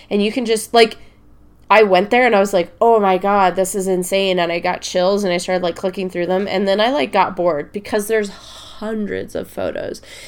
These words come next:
And, like, some of them are really cute and some of them are like, "Okay, that's just the back of someone hiking." Like, there's so many photos. Um, it's insane.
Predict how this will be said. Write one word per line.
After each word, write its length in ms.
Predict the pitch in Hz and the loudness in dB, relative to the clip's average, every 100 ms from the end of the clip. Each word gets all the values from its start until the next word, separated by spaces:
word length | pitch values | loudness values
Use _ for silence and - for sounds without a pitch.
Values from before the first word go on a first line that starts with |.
| - - | -18 -4
And, 180 | - 220 | 0 4
like, 240 | 214 202 | 4 4
some 200 | 202 240 | 4 2
of 80 | 262 | 2
them 140 | 302 294 | 2 2
are 120 | 285 | 4
really 220 | 247 254 | 4 2
cute 400 | - - 214 247 | 0 0 4 4
and 160 | - 208 | 4 0
some 160 | 220 220 | 0 0
of 80 | |
them 220 | 220 233 233 | 2 0 2
are 120 | 208 | 2
like, 440 | 190 156 156 - - _ - - _ - - - | 2 -2 -6 -12 -20 _ -20 -20 _ -20 -20 0
"Okay, 400 | 208 196 - 180 | 2 2 0 -2
that's 240 | 175 185 - | -2 -4 -4
just 200 | 196 196 | -6 -4
the 100 | 180 | -6
back 420 | 175 165 165 - | -4 -4 -4 -6
of 100 | 180 | -8
someone 340 | - 180 - | -8 -6 -6
hiking." 480 | 190 - - - - | -6 -6 -8 -12 -6
Like, 320 | 190 185 175 - - - - - _ | -2 -2 -2 -14 -20 -20 -20 -20 _
there's 220 | 240 262 | 6 6
so 840 | - - - - - 269 208 190 170 | 2 -4 -6 -8 2 8 10 8 6
many 320 | 180 165 160 | 0 -2 -4
photos. 640 | - 165 - - - - - | -6 -6 -6 -8 -10 -12 -8
Um, 520 | 202 175 104 - 202 - - - | -4 -4 -6 -10 -14 -16 -18 -8
it's 180 | 208 208 | -6 -4
insane. 540 | 196 202 - - - | -4 -4 -4 -4 -8